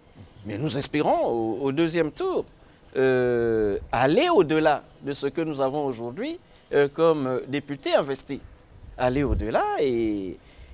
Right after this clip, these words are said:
L'espoir est que le Parti congolais du travail, à partir de lui-même, euh, puisse, euh, euh,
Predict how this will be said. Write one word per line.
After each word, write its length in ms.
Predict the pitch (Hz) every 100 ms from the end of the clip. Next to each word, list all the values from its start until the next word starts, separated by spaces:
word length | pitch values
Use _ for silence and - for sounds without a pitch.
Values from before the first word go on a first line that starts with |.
| - -
L'espoir 640 | 165 170 - 220 190 147
est 80 | 165
que 560 | - 151 135 123 113 107 - -
le 100 | 127
Parti 320 | 139 139 - 151
congolais 380 | 127 123 127
du 80 | 110
travail, 420 | 104 107 - 427 415 -
à 100 | -
partir 680 | - 98 - - 359 330 143
de 200 | 117 117
lui-même, 460 | 127 196 392 339 - - - _ -
euh, 520 | 131 123 117 113 117 117
puisse, 360 | 175 190 - 123
euh, 500 | 117 110 101 92 65 - - - - -
euh, 1400 | 110 110 101 95 90 85 82 82 76 73 69 64 58 50